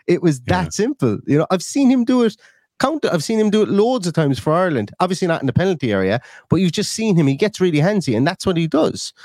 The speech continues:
Speaker 1: Um, but anyway,
Speaker 2: Well, if
Speaker 1: look,
Speaker 2: that's,
Speaker 1: as
Speaker 2: if
Speaker 1: I
Speaker 2: that's
Speaker 1: say
Speaker 2: on the halfway line and somebody's about, about
Speaker 1: Oh,
Speaker 2: to,
Speaker 1: definitely.
Speaker 2: you know, go on a
Speaker 1: De-,
Speaker 2: break, it's a yellow
Speaker 1: definitely.
Speaker 2: card without question, isn't it, N F L?
Speaker 1: Definitely. Hundred percent.
Speaker 2: Yeah.
Speaker 1: So Lamina got
Speaker 2: So,
Speaker 1: sent off.
Speaker 2: yeah.
Speaker 1: Lamina's,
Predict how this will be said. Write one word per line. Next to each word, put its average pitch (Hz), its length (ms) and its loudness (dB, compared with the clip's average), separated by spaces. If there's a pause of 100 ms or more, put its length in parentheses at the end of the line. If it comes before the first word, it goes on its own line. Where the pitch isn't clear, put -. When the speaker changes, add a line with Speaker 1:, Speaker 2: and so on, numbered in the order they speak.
(200)
Speaker 1:
Um, 139 360 0
but 196 160 0
anyway, 175 260 0
Speaker 2:
Well, - 20 2
if 110 60 -2
Speaker 1:
look, 147 80 4
Speaker 2:
that's, - 120 -4
Speaker 1:
as 127 120 -4
Speaker 2:
if 131 60 0
Speaker 1:
I - 40 0
Speaker 2:
that's 147 140 2
Speaker 1:
say 143 40 2
Speaker 2:
on 131 60 0
the 120 60 -4
halfway 113 420 2
line 90 280 -2
and 92 100 -6
somebody's 92 340 -2
about, 98 240 0
about 107 280 0
Speaker 1:
Oh, - 20 0
Speaker 2:
to, 104 180 -2
Speaker 1:
definitely. - 480 -2
Speaker 2:
you - 60 0
know, 92 40 -4
go 104 120 2
on - 60 2
a - 40 2
Speaker 1:
De-, 190 60 0
Speaker 2:
break, 95 180 2
it's - 120 -6
a 160 140 -2
yellow 92 180 0
Speaker 1:
definitely. - 20 -8 (240)
Speaker 2:
card - 100 -6
without 90 200 0
question, 107 300 -2
isn't 95 140 -2
it, 98 60 -2
N 95 100 -4
F 92 140 -6
L? 95 200 -2 (640)
Speaker 1:
Definitely. - 540 -2 (160)
Hundred 370 180 0
percent. - 360 -4
Speaker 2:
Yeah. 85 80 -6 (460)
Speaker 1:
So 269 120 0
Lamina 294 380 2
got 202 160 -2
Speaker 2:
So, 208 80 -4
Speaker 1:
sent 175 120 -4
off. 131 140 0
Speaker 2:
yeah. 165 60 -8
Speaker 1:
Lamina's, 247 460 2